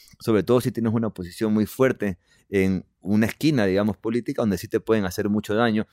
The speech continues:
como es la Asamblea Nacional. La Asamblea Nacional tiene un poder de coacción impresionante,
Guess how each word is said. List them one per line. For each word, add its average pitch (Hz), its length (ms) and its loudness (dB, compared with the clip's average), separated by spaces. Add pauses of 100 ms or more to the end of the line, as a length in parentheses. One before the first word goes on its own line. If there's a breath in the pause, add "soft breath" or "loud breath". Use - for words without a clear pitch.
(160)
como 98 200 0
es 98 80 0
la 104 60 2
Asamblea 90 340 -2
Nacional. 90 400 -6
La - 60 -8
Asamblea 92 320 -4
Nacional 104 360 -4
tiene 117 180 -2
un 107 80 -2
poder 104 260 -2
de 113 80 -2
coacción 101 360 -6
impresionante, 101 680 -4